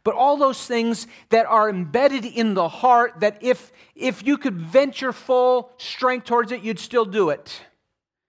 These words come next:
But for us, it's respectable sins like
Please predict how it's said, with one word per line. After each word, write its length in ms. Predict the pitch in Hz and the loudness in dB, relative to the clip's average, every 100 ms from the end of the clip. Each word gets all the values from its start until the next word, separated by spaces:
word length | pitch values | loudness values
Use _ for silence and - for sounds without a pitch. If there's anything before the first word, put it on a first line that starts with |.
| _ _ _ | _ _ _
But 120 | 185 | -8
for 260 | - 190 185 | -6 -2 0
us, 480 | 196 190 - - - | -2 -4 -12 -14 -10
it's 540 | 175 170 - - - _ _ _ _ _ _ _ _ _ _ | -8 -8 -10 -20 -20 _ _ _ _ _ _ _ _ _ _
respectable 640 | 156 - 220 202 - 135 | -10 -6 -6 -4 -8 -8
sins 840 | 117 - 120 107 98 92 - - - | -10 -10 -10 -8 -12 -16 -18 -18 -12
like 480 | 107 131 110 _ _ | -6 -6 -8 _ _